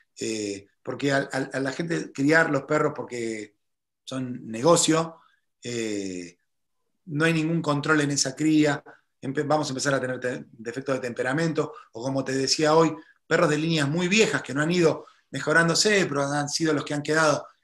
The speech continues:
en algunos pseudo criaderos,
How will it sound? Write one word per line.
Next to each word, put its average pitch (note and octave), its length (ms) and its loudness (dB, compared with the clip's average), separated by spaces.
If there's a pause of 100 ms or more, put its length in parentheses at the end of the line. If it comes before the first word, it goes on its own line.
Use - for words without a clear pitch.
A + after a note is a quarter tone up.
(180)
en C3 120 -6
algunos C#3 580 -2 (540)
pseudo D3+ 480 4
criaderos, C#3+ 840 2